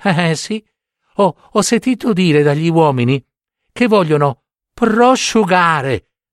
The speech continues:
lo stagno per pigliarvi tutti, tutti.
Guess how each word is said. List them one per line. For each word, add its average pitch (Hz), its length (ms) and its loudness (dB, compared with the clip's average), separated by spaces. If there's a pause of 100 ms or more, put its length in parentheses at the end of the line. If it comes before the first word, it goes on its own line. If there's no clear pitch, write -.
lo 240 100 0
stagno 170 800 -2 (360)
per 294 160 -2
pigliarvi 208 840 -4 (400)
tutti, - 640 -4
tutti. - 540 -2